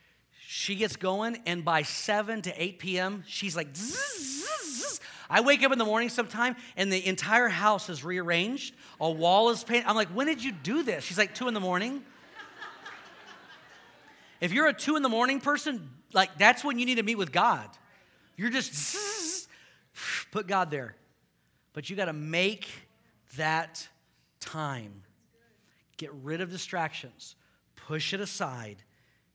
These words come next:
God is in my thoughts. We have what we call weapons of mass distraction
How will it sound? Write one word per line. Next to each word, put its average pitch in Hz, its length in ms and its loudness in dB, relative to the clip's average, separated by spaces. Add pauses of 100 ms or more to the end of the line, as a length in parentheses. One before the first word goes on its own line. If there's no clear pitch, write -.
(180)
God 143 560 -2 (320)
is 135 240 -6
in 123 420 -10 (540)
my 123 180 -10
thoughts. - 800 -14 (1300)
We 139 100 -2
have 139 240 -2
what 143 100 -8
we 139 120 -8
call 131 340 -8
weapons 160 460 -2
of 123 120 -10
mass 151 360 -4
distraction 139 840 -10